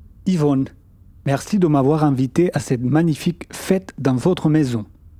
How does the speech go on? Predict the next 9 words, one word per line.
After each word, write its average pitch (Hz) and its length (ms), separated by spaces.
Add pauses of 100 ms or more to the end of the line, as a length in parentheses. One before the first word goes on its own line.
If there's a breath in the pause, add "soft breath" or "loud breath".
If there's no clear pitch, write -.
(280)
Et 123 80
comme 120 220
toujours, 123 480 (360)
la 131 160
plus 190 200
belle 180 180
de 170 80
la 170 120
fête, - 500